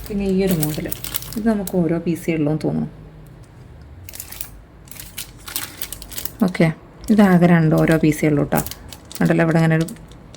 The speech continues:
പാലയ്ക്ക, ഇതേപോലെ തന്നെ ഒരു ഗോൾഡൻ മുത്ത് ഇങ്ങനെ. ഇതിൻ്റെ റേറ്റ് നൂറ്റിപ്പത്ത് രൂപയാണ് കേട്ടോ. നൂറ്റിപ്പത്ത് രൂപയാണ്. ഇതിങ്ങനെ ഒരു ചെയിനിൽ വന്നിട്ടുള്ളതാണ് കേട്ടോ. നമുക്ക് അഞ്ച്, അഞ്ച് പിടിയിലൊക്കെ കിടക്കുമല്ലോ, ആറ് പിടി നെക്ലേസ് രൂപത്തിൽ, അങ്ങനത്തെയാണ്.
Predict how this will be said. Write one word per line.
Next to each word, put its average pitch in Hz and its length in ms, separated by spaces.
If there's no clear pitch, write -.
പാലയ്ക്ക, 156 440
ഇതേപോലെ 156 400
തന്നെ 151 180
ഒരു 165 180
ഗോൾഡൻ 151 340
മുത്ത് 151 300
ഇങ്ങനെ. 170 180
ഇതിൻ്റെ 220 280
റേറ്റ് 208 260
നൂറ്റിപ്പത്ത് 180 600
രൂപയാണ് 151 300
കേട്ടോ. 160 200
നൂറ്റിപ്പത്ത് 160 500
രൂപയാണ്. 156 360
ഇതിങ്ങനെ 185 300
ഒരു 185 100
ചെയിനിൽ 160 320
വന്നിട്ടുള്ളതാണ് 165 640
കേട്ടോ. - 80
നമുക്ക് 175 220
അഞ്ച്, 170 240
അഞ്ച് 170 220
പിടിയിലൊക്കെ 170 320
കിടക്കുമല്ലോ, 156 380
ആറ് 156 120
പിടി 147 120
നെക്ലേസ് 151 320
രൂപത്തിൽ, 156 320
അങ്ങനത്തെയാണ്. 156 360